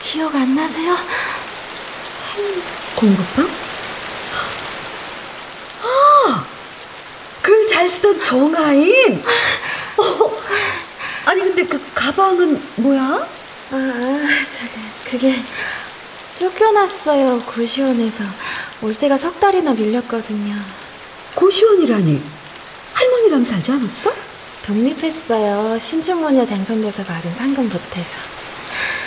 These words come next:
Speaker 1: 알바하면서 겨우 버텼는데 일하던 가게가 문을 닫는 바람에 이렇게 됐고요.
Speaker 2: 신춘모녀에도 당선됐어?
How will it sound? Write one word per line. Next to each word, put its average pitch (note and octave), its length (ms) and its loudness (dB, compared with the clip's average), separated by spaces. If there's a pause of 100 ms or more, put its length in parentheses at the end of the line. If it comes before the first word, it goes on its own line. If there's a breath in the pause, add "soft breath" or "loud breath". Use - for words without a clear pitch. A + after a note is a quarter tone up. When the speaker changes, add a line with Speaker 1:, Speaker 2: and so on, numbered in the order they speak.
(760 loud breath)
Speaker 1:
알바하면서 C#4 680 4
겨우 G#3 260 2
버텼는데 G3+ 1120 4 (540)
일하던 G3+ 380 -4
가게가 F3+ 480 -2
문을 F3+ 240 -2
닫는 F#3 400 -2
바람에 G3 360 0
이렇게 - 420 -6
됐고요. - 200 -8 (1400)
Speaker 2:
신춘모녀에도 G4+ 1040 4
당선됐어? E3+ 840 0